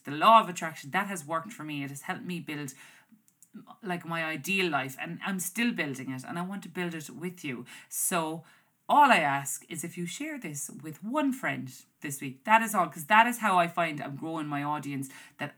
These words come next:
if everyone that listens, again, if you shared with a friend last week, share a different friend this week. Share it on social media. That is all I ask. Um, if you enjoyed this podcast, and rate and review. I have no idea how to do that, but if you can figure out how to do that,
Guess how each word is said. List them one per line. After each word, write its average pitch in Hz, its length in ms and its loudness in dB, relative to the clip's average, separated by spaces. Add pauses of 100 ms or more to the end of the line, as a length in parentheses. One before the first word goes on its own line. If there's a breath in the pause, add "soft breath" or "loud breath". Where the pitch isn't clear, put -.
if 190 140 -2
everyone 233 380 0
that 160 180 -4
listens, 143 420 -6 (240 loud breath)
again, 196 360 2
if - 60 -6
you 175 60 -12
shared 175 300 0
with 165 280 -6
a 170 80 -6
friend 180 220 -2
last 185 220 0
week, 214 120 -6
share 233 220 -4
a 240 60 -4
different 247 380 -8
friend 147 200 -2
this 147 160 -6
week. 143 140 -8
Share 208 240 -6
it 202 80 -8
on 196 140 -8
social 196 320 -8
media. 175 280 -6 (300 loud breath)
That 226 160 10
is 220 140 -2
all 180 160 6
I 160 80 6
ask. 156 500 2
Um, 147 440 -2 (100)
if 226 180 -6
you 165 80 -4
enjoyed 127 360 -6
this 127 120 -12
podcast, 127 540 -10 (340 loud breath)
and 175 300 -10
rate 370 240 -8
and 185 120 -4
review. 143 480 -6
I 170 160 -12
have 180 160 -8
no 285 280 -4
idea 156 280 -2
how 147 100 -4
to 143 120 -10
do 175 120 -4
that, 165 220 -2
but 175 100 -14
if 208 100 -14
you 330 100 -10
can 226 160 -8
figure 165 220 -4
out 147 140 -2
how 147 80 -8
to 139 100 -12
do 151 160 -12
that, 143 220 -6